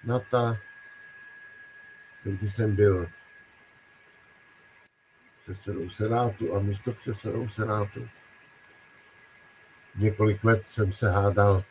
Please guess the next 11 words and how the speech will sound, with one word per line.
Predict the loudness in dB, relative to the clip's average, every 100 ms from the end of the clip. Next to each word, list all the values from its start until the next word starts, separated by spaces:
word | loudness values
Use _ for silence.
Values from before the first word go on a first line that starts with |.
| -16 -20 -20 -20 _ -20 _ -20 -20 -20 -20 -20 -20 -20 -20 -20 -16 -10
s | -6
vysokými | -2 -2 -2 0 2
funkcionáři | 2 0 -6 -2 0 2 2 0 -4 -8 -10 -20 -20 -20 -20 -20 -20 -4
Ruské | -4 -2 2 2
federace, | 4 2 4 2 -2 -2 0 0 -4 -20 -20 -20 _ -20 -20 _ -20 -20 -20 -20
s | -20 -6
předsedy | -2 0 2 2
vlád, | 4 6 6 2 -2 -8 -20 -20 -20 _ -20 -20 -20 -20 -20 -20 -20 -20 -20 -12
s |
ministrem | 2 4 2 0 2 2 2
obrany, | 2 6 6 6 4